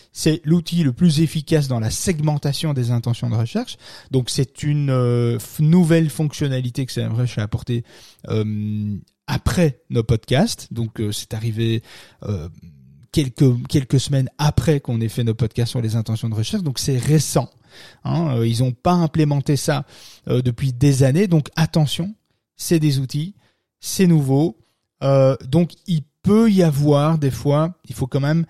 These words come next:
vérifier ces expressions clés. Quand vous voyez des, des expressions clés dans C M rush qui sont catégorisées, rares sont les erreurs, mais c'est un, quand même intéressant. Ça vous nous empêche pas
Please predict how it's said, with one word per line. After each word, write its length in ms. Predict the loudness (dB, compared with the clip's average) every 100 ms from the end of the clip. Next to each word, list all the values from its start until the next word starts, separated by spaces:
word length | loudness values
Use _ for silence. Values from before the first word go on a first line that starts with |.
| -8 _ -12
vérifier 640 | 0 4 4 2 0 -2
ces 180 | 0 -2
expressions 400 | -2 -4 -2 -4
clés. 160 | -4 -2
Quand 140 | -2
vous 120 | -2
voyez 220 | -2 0
des, 180 | 0 -2
des 240 | -2 -2 -4
expressions 440 | -4 -4 -2 -4
clés 200 | -2 -4
dans 140 | -2
C 140 | -2 -2
M 100 | 0
rush 240 | 0 -2 -8 -20 -20 _
qui 100 | -4
sont 160 | -2 0
catégorisées, 800 | 0 -2 0 0 0 0 0 -2 -10 -20 _ _
rares 460 | -2 2 4 4 0
sont 240 | -4 -2
les 240 | 0 0 0
erreurs, 340 | 2 2 2
mais 100 | -2
c'est 140 | -2 -2
un, 80 |
quand 160 | 0 2
même 180 | 2 2
intéressant. 640 | 0 -2 -4 -2 -4 -6 -12 _ _
Ça 140 | -4 -2
vous 160 | -2
nous 180 | -2 0
empêche 380 | 0 0 -2 -2
pas 240 | -2 -2